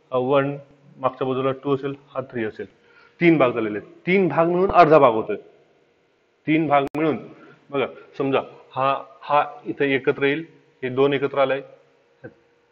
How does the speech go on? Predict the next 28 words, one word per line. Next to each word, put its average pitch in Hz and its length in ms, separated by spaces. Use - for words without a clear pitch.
चार, 131 180
हे, 139 120
हे 165 260
चार 165 180
एकत्र 143 280
आले 123 160
की - 420
तुमचा 156 280
हाफ 139 240
भाग 117 220
होतोय, 101 240
आणि 127 160
हा 165 220
चार 139 120
एकत्र 123 260
आले 104 140
की - 420
तुमचा 143 280
हाफ 123 200
भाग 113 180
होतोय. 104 320
ओके, 151 140
म्हणजे - 420
बरोबर 135 260
किती 143 220
होतो 135 80
तुमचा 127 180
इथं? 156 120